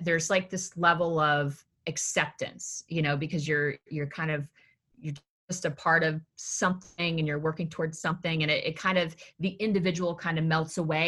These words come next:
and then you just kind of assimilate to whatever that team culture is. So I think the, the, the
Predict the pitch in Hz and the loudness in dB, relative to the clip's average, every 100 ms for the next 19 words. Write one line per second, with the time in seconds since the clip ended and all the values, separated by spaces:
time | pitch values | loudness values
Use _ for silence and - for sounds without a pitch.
0 | 180 160 147 147 143 151 - - 165 143 | 6 6 0 -2 -4 -6 -8 -4 -4 -2
1 | 143 - 170 160 151 143 - 156 147 139 | -4 -2 -2 0 0 -2 -2 -2 -2 -4
2 | - 151 156 156 143 - - 147 139 147 | -4 0 2 2 -2 -2 -4 -4 -2 -4
3 | 143 139 135 139 175 175 269 311 - - | -2 -2 -2 0 0 0 -4 -8 -12 -20
4 | - - _ - 156 - 160 - _ _ | -20 -20 _ -2 -2 -4 -10 -10 _ _